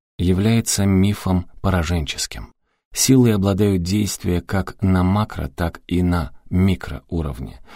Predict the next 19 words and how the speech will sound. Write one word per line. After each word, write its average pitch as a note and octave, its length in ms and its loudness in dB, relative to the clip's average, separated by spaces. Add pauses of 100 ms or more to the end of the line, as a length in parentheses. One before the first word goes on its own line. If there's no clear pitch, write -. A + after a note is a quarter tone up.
(120)
И F2+ 100 -2
когда F2 320 0
речь F#2 340 -2
заходит E2 680 -4
о D#2+ 200 -4 (340)
предотвращении F#2 880 0
уничтожения F2 840 0
планеты, D#2+ 560 -2 (300)
безнравственно F2+ 1120 2
сбрасывать D#2 600 -4
со E2 120 -4
счетов E2 480 -6
любые D#2+ 440 -2
из D#2 140 -6
них, F#2+ 280 -2
а E2 80 -4
также G2 380 -2
заявлять, F2+ 440 0
что - 300 -4